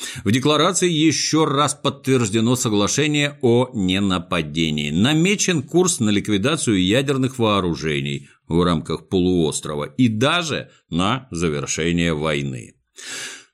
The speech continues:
На укрепленной границе между Кореями с обеих сторон установлены громкоговорители, дабы неустанно подвергать врага устной пропаганде.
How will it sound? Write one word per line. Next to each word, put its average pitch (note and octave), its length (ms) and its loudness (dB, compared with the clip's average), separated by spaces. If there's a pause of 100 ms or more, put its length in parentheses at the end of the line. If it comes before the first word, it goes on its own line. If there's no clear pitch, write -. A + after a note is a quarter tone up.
(100)
На A2+ 100 2
укрепленной D#3 600 2
границе D3+ 760 0
между G#2+ 360 0
Кореями G2 580 0
с - 160 -2
обеих B2+ 460 0
сторон E3+ 560 -2
установлены D#3+ 840 2
громкоговорители, G#2+ 1160 2
дабы G#2+ 240 2
неустанно D3 840 2
подвергать G#2 640 0
врага G2 840 -2
устной A2 480 0
пропаганде. D2+ 1080 -4